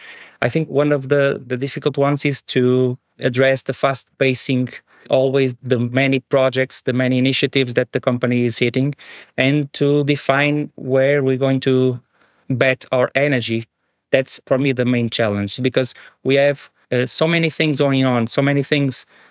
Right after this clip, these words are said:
going around where sh-, we should be betting our energy. That, that's the thing that we need to, to do best. So product managers and the product management team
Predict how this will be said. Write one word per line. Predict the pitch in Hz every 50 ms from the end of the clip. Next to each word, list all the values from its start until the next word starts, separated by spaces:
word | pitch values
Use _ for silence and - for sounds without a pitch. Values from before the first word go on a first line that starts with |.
| _ - -
going | 127 143 139 139 139 135 131
around | 127 123 131 131 131 127 123 127
where | 127 123 127 127 127
sh-, | - - -
we | - 135 127
should | 123 - - 135 127 123
be | 120 127 127 123 120 - _ _ _ - -
betting | 127 120 131 123 - 135 131 127 123 120 -
our | 120 117 117 120 -
energy. | - 127 131 135 123 113 104 110 113 113 110 _ _ - - _ _ _ _
That, | 135 135 131 - _ -
that's | 143 143 143 - - -
the | - 139 131 131 120 117
thing | - - 131 123 120 120 117
that | 120 117 -
we | 123 117
need | 120 120 113 -
to, | - - 123 117 117 110
to | 123
do | 110 113 113 113 107 113 - -
best. | 120 113 107 104 - - -
So | - - 117 110 104 -
product | - - 123 120 127 - -
managers | 139 127 127 127 131 135 131 135 139 139 135 - - _ - - - - - _ -
and | 117 117 120
the | 120
product | - - 123 120 127 123 - -
management | 131 123 123 123 120 120 123 123 120 -
team | - 127 127 131 135 131 131